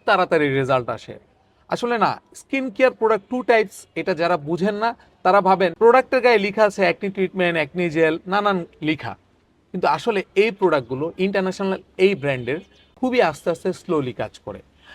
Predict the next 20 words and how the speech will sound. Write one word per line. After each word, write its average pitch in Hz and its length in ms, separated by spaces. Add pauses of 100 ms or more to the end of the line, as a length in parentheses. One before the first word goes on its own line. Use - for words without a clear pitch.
(160)
But 151 140 (340)
আমি 185 180
যে 240 80
বললাম 233 320
স্কিন 240 340
কেয়ার 202 200 (100)
টু 202 160
টাইপস, 113 340 (100)
এক 170 240
ধরনের 226 360
স্কিন 147 320
কেয়ার 113 200
যেটা 143 220
আমরা 160 180
ডক্টর 135 420
অ্যালভিনের 135 600
স্কিন 135 340
কেয়ার 127 200
বলবো 120 380
বা 123 180